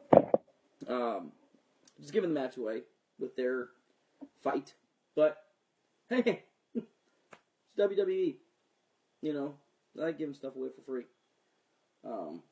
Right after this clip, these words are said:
and stuff they give away to, for pay is not as interesting. So, step your game up. Stop giving your stuff away for free. Goodness gracious. Um,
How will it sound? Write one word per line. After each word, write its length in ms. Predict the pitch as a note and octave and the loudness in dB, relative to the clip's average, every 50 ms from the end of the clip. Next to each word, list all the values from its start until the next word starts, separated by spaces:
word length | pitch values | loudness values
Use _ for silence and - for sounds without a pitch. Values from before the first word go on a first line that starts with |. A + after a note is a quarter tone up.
| _ _ _ _ | _ _ _ _
and 160 | - C3+ C#3 | -8 -6 -6
stuff 200 | C#3 - E3+ E3 | -4 -4 -4 -2
they 100 | D#3+ D#3 | -2 -2
give 160 | D3 D#3+ D#3+ D3 | -2 -2 -2 0
away 200 | D3+ D3+ D3 D3 | 0 0 0 -2
to, 140 | - C3+ - - _ _ | -4 -10 -20 -20 _ _
for 120 | - C#3 | -6 -6
pay 540 | C3 - - A#3 A3+ G#3 D#3 C#3 C#3+ E3 D#3+ - _ _ _ _ _ _ _ _ _ _ _ _ _ _ _ _ _ _ _ _ _ _ _ _ _ _ _ _ _ _ _ _ _ _ _ _ _ _ _ _ _ _ _ - | -6 -4 -4 0 2 2 4 4 2 0 -2 -6 _ _ _ _ _ _ _ _ _ _ _ _ _ _ _ _ _ _ _ _ _ _ _ _ _ _ _ _ _ _ _ _ _ _ _ _ _ _ _ _ _ _ _ -16
is 80 | C#3+ | -12
not 200 | D#3+ G3 G3+ G#3 | -6 -4 -2 -2
as 100 | A3+ A3 | -2 -2
interesting. 360 | C4 D4+ G#3+ E3 - - D#3+ - _ _ _ _ _ _ _ _ _ _ _ _ _ _ _ _ _ _ _ _ _ _ _ | -4 -6 -8 -12 -18 -20 -20 -20 _ _ _ _ _ _ _ _ _ _ _ _ _ _ _ _ _ _ _ _ _ _ _
So, 440 | - C3 A#2+ B2+ C3 C3+ C3+ - - _ _ _ _ _ _ _ _ _ _ _ _ _ _ _ _ _ _ _ _ _ _ _ _ _ _ _ _ _ | -4 -2 -2 0 0 0 -2 -2 -6 _ _ _ _ _ _ _ _ _ _ _ _ _ _ _ _ _ _ _ _ _ _ _ _ _ _ _ _ _
step 240 | - - A3+ A3+ - | -6 -4 -4 -4 -6
your 80 | C3+ | -10
game 340 | - - C#3 D#3 F3+ E3+ D3+ | -12 -8 -6 -6 -4 -6 -6
up. 120 | C#3+ - - _ _ _ _ _ _ _ _ _ _ _ _ _ | -10 -12 -18 _ _ _ _ _ _ _ _ _ _ _ _ _
Stop 300 | - - - G3 G3+ - | -18 -12 -10 -10 -10 -6
giving 200 | E3+ G#3 G#3 G3 | -6 -6 -6 -6
your 60 | F#3 | -8
stuff 240 | F3 - F#3+ G3 G3 | -8 -8 -8 -8 -6
away 200 | D#3+ D#3+ E3 E3+ | -4 -4 -4 -4
for 180 | E3 - C3 B2+ - - _ | -4 -6 -12 -14 -14 -16 _
free. 280 | - C#3 D#3+ F#3+ - - - - _ _ _ _ _ _ _ _ _ _ _ _ _ _ _ _ | -8 -6 -4 -4 -4 -6 -10 -18 _ _ _ _ _ _ _ _ _ _ _ _ _ _ _ _
Goodness 380 | - F3+ G#3 F#3 C#3+ - - - | -6 -4 -4 -4 -6 -10 -16 -14
gracious. 520 | - D3 E3+ F#3+ F3+ - - - - - _ _ _ _ _ _ _ _ _ _ _ _ _ _ _ _ _ _ _ | -12 -10 -8 -8 -8 -10 -14 -20 -20 -20 _ _ _ _ _ _ _ _ _ _ _ _ _ _ _ _ _ _ _
Um, 440 | - B2 B2 A#2 A2 G2+ E2+ - F2 | -8 -4 -2 0 0 0 -2 -4 -6